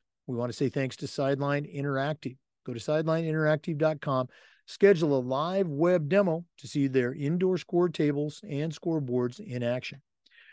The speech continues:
Wall of Fame by Vital Signs, bring your school's legacy to life with a Wall of Fame, Hall of Fame record board or a Wall of Fame school record. You'll find it all at vital signs wall of fame dot com. We want to thank Snap Mobile.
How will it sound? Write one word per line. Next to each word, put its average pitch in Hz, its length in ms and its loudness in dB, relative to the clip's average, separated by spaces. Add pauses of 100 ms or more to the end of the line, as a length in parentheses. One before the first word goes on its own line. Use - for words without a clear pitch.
(280)
Wall 156 220 6
of - 60 -2
Fame 175 200 4
by 165 100 4
Vital 165 300 2
Signs, 190 560 -4 (180)
bring 165 400 2
your 208 240 4
school's 175 460 -4
legacy 135 480 0
to 131 80 2
life 123 380 0
with 123 160 -6
a 113 40 -6
Wall 123 380 -2
of 131 80 -2
Fame, 135 480 -4 (460)
Hall 190 260 0
of 202 80 0
Fame 139 240 0
record 127 260 -2
board 160 280 2
or 151 220 2
a 143 40 2
Wall 139 300 -2
of 131 80 -6
Fame 139 300 -4
school 165 500 0
record. 120 420 0 (480)
You'll 123 100 -2
find 147 300 -2
it 214 100 0
all 147 280 0 (120)
at 123 80 -10
vital 117 440 -4
signs 143 580 -4
wall 120 260 -2
of 123 80 -6
fame 113 360 -8
dot 110 260 -8
com. 117 220 -8 (800)
We 131 80 0
want 131 160 0
to 123 40 -2
thank 143 260 -4
Snap 139 420 -2 (320)
Mobile. 139 580 4